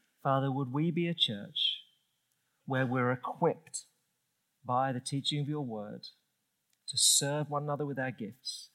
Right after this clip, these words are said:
And that will be a joy and a pleasure to us as we use what you've given you to collectively build your church. Would that be a joy? And would you help us to become all that we could be,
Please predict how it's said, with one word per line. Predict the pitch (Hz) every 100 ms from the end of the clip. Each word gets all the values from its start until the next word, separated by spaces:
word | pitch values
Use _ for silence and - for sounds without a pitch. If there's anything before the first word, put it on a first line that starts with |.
| _ _ -
And | 139 147
that | 160
will | 165
be | 156 151
a |
joy | 131 120 143 139 156 151 131 110 113
and | 123
a | 127 - -
pleasure | 143 143 147 147
to | 120 123 104
us | 101 - -
as | 131 123
we | 131
use | 127 156 190 196
what | 180 185
you've | 175
given | 135 104 98
you | 95 - _ _ _ _ _ _ _ _
to | 139
collectively | - 123 131 135 151 120 123
build | 104 131 143 139
your | 143 139
church. | - 104 98 - - - - _ _ _ _ _
Would | 127
that | 131 151
be | 156
a | 147
joy? | 123 113 101
And | 117 113
would | 117
you | 113
help | 131 131
us | 135
to | -
become | 113 - 120 120 -
all | 139 151 147
that | 143
we | 127 139
could | - 120 -
be, | 101 104